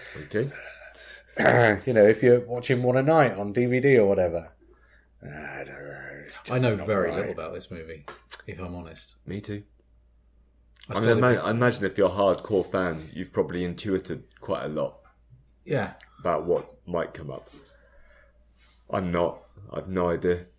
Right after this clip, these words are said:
Speaker 3: Mm.
Speaker 1: So it'd be good.
Speaker 3: Mm.
Speaker 1: I've seen the trailer. It looks fun.
Speaker 3: Yeah, yeah. I've seen the first trailer.
Speaker 1: Yeah.
Speaker 2: Well, I don't know anything either. Been not a fan either. I'm guessing this is Luke teaches, can't even remember her name. The
Speaker 1: Rey.
Speaker 2: girl.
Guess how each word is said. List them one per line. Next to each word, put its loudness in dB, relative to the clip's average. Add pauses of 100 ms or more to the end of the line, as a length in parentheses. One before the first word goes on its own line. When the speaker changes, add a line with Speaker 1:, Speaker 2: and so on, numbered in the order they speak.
(160)
Speaker 3:
Mm. -8
Speaker 1:
So 6
it'd 2
be -6
good. -4 (220)
Speaker 3:
Mm. -8
Speaker 1:
I've -8
seen -2
the -4
trailer. -4 (160)
It -14
looks -10
fun. -10 (240)
Speaker 3:
Yeah, 4
yeah. -4 (100)
I've -20
seen -8
the -8
first -6
trailer. -18 (280)
Speaker 1:
Yeah. -6
Speaker 2:
Well, 8
I 12
don't 2
know -8
anything -4
either. 2
Been -6
not -10
a -10 (180)
fan -4
either. 0
I'm -2
guessing 2 (600)
this -2
is -2 (300)
Luke 2
teaches, -6
can't -12
even -10
remember -4
her -2
name. -6
The -14
Speaker 1:
Rey. 0
Speaker 2:
girl. 2